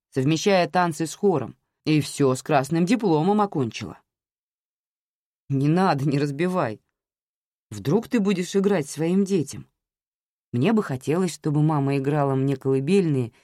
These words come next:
или детские песенки. Когда Юлька была маленькая, я замучился включать ей мобиль над кроваткой и диски, заметил Антон. Маму раздражает моя программа.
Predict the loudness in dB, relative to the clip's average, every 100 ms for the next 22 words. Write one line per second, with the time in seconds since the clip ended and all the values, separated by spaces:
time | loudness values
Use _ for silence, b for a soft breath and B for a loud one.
0 | b 0 2 -2 -6 -12 -6 -6 -6 -10
1 | -12 -20 _ _ _ _ _ _ _ _
2 | -6 0 2 2 2 0 0 0 2 2
3 | 2 2 0 -4 -12 -14 _ _ -2 2
4 | 2 2 2 2 2 0 -4 -4 0 -2
5 | 0 -2 0 0 2 2 2 0 0 -2
6 | -2 0 0 -2 -4 -6 b -2 -2 -4
7 | -8 -12 -20 _ _ _ _ -12 -4 -2
8 | -2 -4 -8 -10 -10 -12 -16 _ _ _
9 | _ _ _ _ _ _ _ _ _ _
10 | _ _ _ 2 4 4 2 2 0 2
11 | 0 0 0 0 0 -4 -2 -4 -6 -12